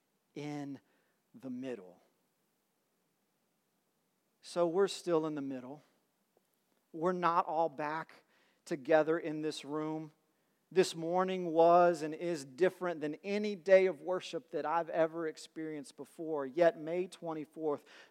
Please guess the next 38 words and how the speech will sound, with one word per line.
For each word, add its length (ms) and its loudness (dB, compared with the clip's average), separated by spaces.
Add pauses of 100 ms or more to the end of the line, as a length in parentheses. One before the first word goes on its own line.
(120)
tw-, 200 -16 (240)
two 200 -8
thousand 600 0
twenty 480 -8 (420)
is 180 -6
a 60 -2
day 680 4 (260)
that 180 -6
I 320 -2
will 260 -8
always 680 -4 (180)
remember. 680 -8
I 140 -4
will 160 -4
tell 340 -4
my 220 -4
kids 640 -6
and 120 -8
my 180 -8
grandkids 680 -8
about. 400 -12 (1160)
It 60 -8
was 140 -8
a 60 -10
day 260 4
when 140 -6
the 80 -8
people 420 -10
of 120 -8
God 320 -8
gathered 320 -8
in 100 -8
the 80 -10
middle 300 -8
of 100 -14
a 40 -18
great 380 -8
trial, 520 -12